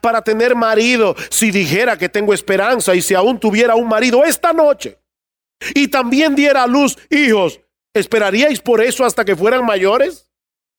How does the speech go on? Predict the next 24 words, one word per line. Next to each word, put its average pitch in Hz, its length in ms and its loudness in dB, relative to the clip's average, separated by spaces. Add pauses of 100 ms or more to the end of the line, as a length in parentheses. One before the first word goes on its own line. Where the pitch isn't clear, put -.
(400)
¿Dejaríais 247 560 0
vosotras 247 440 0
de 233 120 -2
casaros 220 560 -2
por 247 200 2
eso? 285 540 0 (380)
No, 208 400 2
hijas 240 320 0
mías, 220 480 0 (240)
porque 220 240 -2
esto 247 180 -4
es 208 80 -2
más 233 160 -2
difícil 226 400 -2
para 208 220 0
mí 220 160 -2
que 208 100 -4
para 202 200 -2
vosotras, 214 580 0 (180)
pues 226 220 0
la 196 160 0
mano 214 680 0 (180)
del 226 180 -2
Señor 190 840 -2